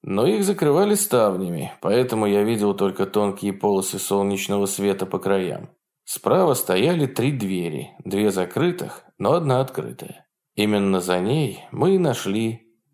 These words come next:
Патрицию Прентис. В комнате, которую можно назвать главной спальней.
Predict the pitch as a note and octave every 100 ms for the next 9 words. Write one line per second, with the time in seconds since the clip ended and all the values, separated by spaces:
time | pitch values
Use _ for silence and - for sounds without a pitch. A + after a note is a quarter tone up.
0 | _ G2 F#2+ G2 G#2+ G#2 G2 G2 G2 G#2+
1 | E2+ D2 - - - - _ _ _ _
2 | _ _ - - C3 C#3+ G#2 F#2+ - -
3 | - D#3+ D#3 A2 A#2 A#2+ G2+ G2 G2 A#2+
4 | A#2 F#2+ G#2 A2+ G2+ A2+ - - D#2 E2
5 | - -